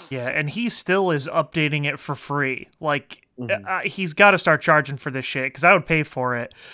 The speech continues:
Speaker 1: Like, every time I'm, I think to myself, "Yeah, I'll go back to Stardew Valley,"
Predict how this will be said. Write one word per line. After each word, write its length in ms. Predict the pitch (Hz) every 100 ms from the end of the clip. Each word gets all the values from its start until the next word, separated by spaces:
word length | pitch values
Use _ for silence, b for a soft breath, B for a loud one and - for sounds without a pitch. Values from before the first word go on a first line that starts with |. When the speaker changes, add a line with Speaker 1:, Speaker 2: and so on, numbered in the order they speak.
| B B
Speaker 1:
Like, 200 | 170 170
every 300 | 180 180 214
time 340 | 180 190 190 175
I'm, 120 | 165 160
I 80 | 160
think 240 | - 165
to 80 | 156
myself, 380 | 147 - 165 320
"Yeah, 100 | 320
I'll 220 | 302 302
go 180 | 262 254
back 200 | 214 165
to 80 |
Stardew 420 | 175 - 160 151 143
Valley," 520 | 135 139 143 165